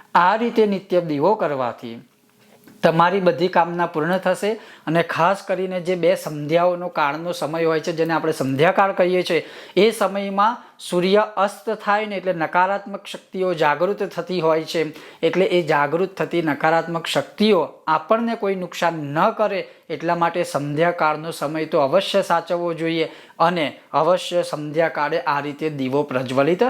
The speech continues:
કરવો જોઈએ. તમે કોઈ પણ દીવો, હું ફરી સ્પષ્ટતા કરું છું, આમાં કોઈ પ્રશ્ન કે ક્વેશ્ચન કોઈ ઊભો નથી થતો. ચાહે તમે તુલસી માતાએ દીવો કરો, ચાહે તમે પીપળે દીવો કરતા હોય અથવા ચાહે તમે રોજ ઘરના મંદિરમાં દીવો કરતા હોય,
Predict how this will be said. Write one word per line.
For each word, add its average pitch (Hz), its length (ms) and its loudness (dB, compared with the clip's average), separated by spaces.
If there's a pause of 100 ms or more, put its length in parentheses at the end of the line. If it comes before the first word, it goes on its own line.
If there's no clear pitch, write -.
(160)
કરવો 190 360 4
જોઈએ. 190 280 0
તમે 196 300 -2
કોઈ 202 460 2
પણ 202 280 -2
દીવો, 175 240 -2
હું 180 100 -2
ફરી 170 220 0
સ્પષ્ટતા 160 460 -2
કરું 151 280 -2
છું, 170 120 0
આમાં 156 160 0
કોઈ 160 160 0
પ્રશ્ન 156 460 -2
કે 156 160 -4
ક્વેશ્ચન 143 420 -2
કોઈ 151 200 2
ઊભો 143 160 0
નથી 147 240 -2
થતો. 151 340 2 (320)
ચાહે 151 240 0
તમે 160 240 -4
તુલસી 139 380 -6
માતાએ 165 380 2
દીવો 175 280 2
કરો, 180 300 2
ચાહે 143 260 -2
તમે 143 260 -4
પીપળે 147 400 0
દીવો 175 280 0
કરતા 180 320 2
હોય 180 160 2
અથવા 165 280 -2
ચાહે 170 280 0
તમે 180 280 0
રોજ 170 240 0
ઘરના 160 320 0
મંદિરમાં 202 540 2
દીવો 190 220 -2
કરતા 143 340 -4
હોય, 139 180 -2